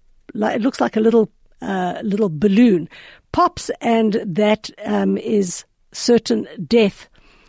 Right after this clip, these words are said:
for the person, immediate death. Um, anyway, this woman went from one doctor to another, and eventually she found herself at a hospital. I can't remember the details of which hospital in the United States,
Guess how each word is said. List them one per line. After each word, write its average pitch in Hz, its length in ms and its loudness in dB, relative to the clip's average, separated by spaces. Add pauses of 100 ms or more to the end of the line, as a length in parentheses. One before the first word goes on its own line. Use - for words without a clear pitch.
for 220 500 2
the 190 140 -4
person, 202 400 0
immediate 196 500 0 (200)
death. 165 360 -4 (600)
Um, 233 440 2
anyway, 330 280 4
this 294 240 2
woman 302 320 6
went 294 240 4
from 247 380 2
one 277 220 4
doctor 269 340 0
to 233 140 0
another, 254 400 2
and 233 100 4
eventually 247 420 2
she - 160 0
found 302 380 4
herself 269 440 2
at - 160 -2
a 214 40 -4
hospital. 294 520 2
I 247 120 -2
can't 247 340 -2
remember 226 300 2
the 190 100 0
details 208 380 -2
of 185 80 -4
which 339 180 0
hospital 208 460 -2
in 214 100 0
the 202 80 0
United 196 360 -2
States, 226 420 -2